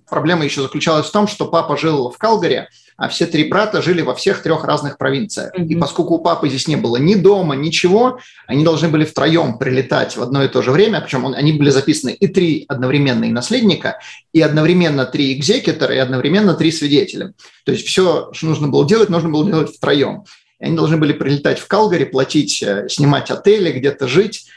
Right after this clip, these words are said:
Speaker 1: Сколько денег они на это потратили, я просто не представляю из этих девяносто тысяч. То есть если папа просто пошёл и сделал завещание с адвокатом, он бы там сэкономил им десятки тысяч долларов, заплатив за завещание, не знаю, пятьсот.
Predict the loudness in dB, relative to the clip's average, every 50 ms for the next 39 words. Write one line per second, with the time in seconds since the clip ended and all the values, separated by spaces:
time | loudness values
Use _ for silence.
0 | -20 -20 _ _ -14 -4 2 2 2 4 4 2 2 2 2 0 0 -2 -4 -4
1 | -4 -4 -4 -4 -2 0 0 0 0 0 -2 -2 0 0 -2 -2 -2 -4 -4 -4
2 | -4 -6 -4 -2 0 0 0 0 0 -2 -4 -4 -6 -8 -12 -16 -16 _ _ _
3 | -6 -2 0 0 2 0 0 -2 -4 -2 -2 -4 -6 -4 -8 -6 -4 -4 -4 0
4 | 0 0 0 0 -2 -4 -2 -4 -2 -2 -2 -4 -2 -4 -4 -4 -6 -8 -6 -6
5 | -6 -2 0 2 2 2 0 -2 -6 -16 _ _ _ _ _ -2 -2 0 2 2
6 | 2 4 2 0 0 -2 -2 -2 -2 -2 -2 -2 -2 -2 -2 -2 -2 -4 -2 -4
7 | -4 -2 0 0 0 0 0 -2 0 0 0 0 0 -2 -2 -2 -2 -2 -4 -4
8 | -4 -4 -2 0 0 0 2 2 2 2 2 2 2 0 0 0 -2 -2 -4 -8
9 | -4 -4 -4 -4 0 0 2 2 4 4 2 0 0 -4 -8 -16 _ _ _ -6
10 | -4 -4 -4 -2 0 0 0 2 0 0 0 -2 -4 -4 -2 -2 -2 -2 -2 -2
11 | 0 -2 -2 -2 -2 -4 -2 -2 -2 -2 -2 -2 -2 -2 -2 -6